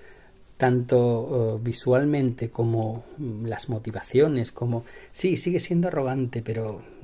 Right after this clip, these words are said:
el Doctor Muerte viviendo entre basura y creando sus, eh, aparatos con móviles reutilizados, con basura, eh, reciclada,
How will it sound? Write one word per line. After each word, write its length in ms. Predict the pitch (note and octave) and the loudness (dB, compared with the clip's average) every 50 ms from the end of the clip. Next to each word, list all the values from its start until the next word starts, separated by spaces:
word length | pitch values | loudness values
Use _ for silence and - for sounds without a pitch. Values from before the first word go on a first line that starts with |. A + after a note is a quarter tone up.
| B2+ C3 | -14 -10
el 120 | B2+ A#2 | -8 -6
Doctor 260 | G#2+ A2 - - C#3 | -6 -6 -6 -4 -2
Muerte 320 | D3+ E3 F3+ E3+ E3+ - D#3 | 0 0 0 -2 -2 -4 -4
viviendo 540 | D3 D3+ C#3 C3 C3 D3 D3 D3 C#3+ C#3 C#3 | -4 -4 -4 -4 -2 -2 0 0 0 0 -2
entre 280 | C#3 C3+ B2+ - C3+ | -2 -4 -4 -4 -2
basura 560 | B2 B2 - - - - C#3+ C3+ C3+ C#3 C#3+ - - - - - - - - | -2 -2 -4 -4 -6 -4 -2 -2 -2 -4 -6 -10 -16 -20 -20 -20 -20 -6 -2
y 160 | D#3+ D#3 D#3+ | 0 0 0
creando 640 | D#3 - D3 A#2+ A2+ A2+ A2+ B2+ C3 C3+ C3+ C3+ B2 | 0 -2 0 2 2 2 4 2 2 0 -2 -4 -6
sus, 480 | - - - C#3 C3+ B2+ B2 - - - | -6 -8 -10 -8 -8 -8 -10 -10 -8 -6
eh, 240 | A#2+ A2 A2 G#2+ A2 - B2 - - - - - B2 G#2 F#2+ - F#2 - | -4 -4 -4 -6 -8 -14 -16 -18 -20 -20 -16 -16 -14 -14 -14 -14 -12 -10
aparatos 680 | C#3 B2 A#2 G#2+ G#2+ B2+ C3+ - C#3+ C#3 C#3+ B2+ - | -6 -4 -2 0 0 0 0 0 -2 -2 -2 -4 -6
con 420 | - - - A#2+ A#2 A#2 A2+ A2 A2 | -8 -4 -2 -2 0 0 0 0 0
móviles 500 | A2 A2+ A#2 A#2+ A#2+ A2+ A#2 A#2 A#2+ A#2+ | 0 0 0 -2 -2 -2 -2 -4 -6 -6
reutilizados, 1160 | G#2+ A2 A2+ A2+ - A2+ G#2 G#2+ - - - C3+ C#3+ C#3 C#3 C#3+ C#3+ C#3+ C#3+ C#3 - - - - - - - - | -6 -6 -8 -6 -8 -10 -10 -10 -12 -8 -4 -4 -2 -2 -2 -2 -2 -2 -2 -4 -8 -16 -20 -20 -20 -20 -20 -10
con 440 | - - B2+ B2 A#2+ A2+ A2+ A2 A2 | 0 0 2 2 2 0 0 -2 -2
basura, 680 | A2 G#2+ - - - - C#3 C#3 C3+ C3 B2+ A#2+ A2 - - - - - - - - | -4 -4 -6 -6 -4 -2 0 2 2 2 2 0 -2 -8 -16 -20 -20 -20 -20 -12 -4
eh, 160 | - C3 B2+ B2+ | -2 0 0 0
reciclada, 760 | C3 A#2+ - - - A#2+ - C3 C3+ C#3 C#3 C3+ C3+ E3 | 0 -2 -4 -4 -8 -4 0 2 2 4 2 2 0 -2